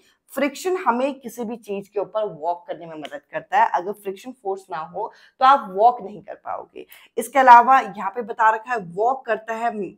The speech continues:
म, कोई भी पर्सन without slip, जैसे कि मैंने अभी स्पोर्ट्स पर्सन का एग्जांपल दिया। इसके अलावा मास्टिक, जैसे कि आपको पता है कि जब आप उसे घिसते हो तब जाके वो चीज जलती है,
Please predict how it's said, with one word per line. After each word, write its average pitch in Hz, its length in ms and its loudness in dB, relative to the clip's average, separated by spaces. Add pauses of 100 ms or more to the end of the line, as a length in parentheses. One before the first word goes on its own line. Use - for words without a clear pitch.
(100)
म, 185 100 -14 (140)
कोई 208 140 0
भी 202 100 -8
पर्सन 180 420 -10
without 208 380 0
slip, 160 280 -18 (120)
जैसे 175 240 -12
कि 190 120 -14
मैंने 175 220 -6
अभी 175 260 -2
स्पोर्ट्स 175 380 -14
पर्सन 180 320 -10
का 185 100 -10
एग्जांपल 170 480 -8
दिया। 175 280 -8 (380)
इसके 277 220 -2
अलावा 277 320 8
मास्टिक, 233 720 2
जैसे 214 280 -6
कि 226 100 -6
आपको 202 300 -2
पता 185 280 -8
है 190 200 -8
कि 247 300 -10 (280)
जब 262 340 4
आप 233 180 4
उसे 254 180 -6
घिसते 214 460 -4
हो 233 320 0
तब 233 400 -2
जाके 185 420 2
वो 180 260 -4
चीज 190 280 -12
जलती 156 380 -12
है, 175 480 -8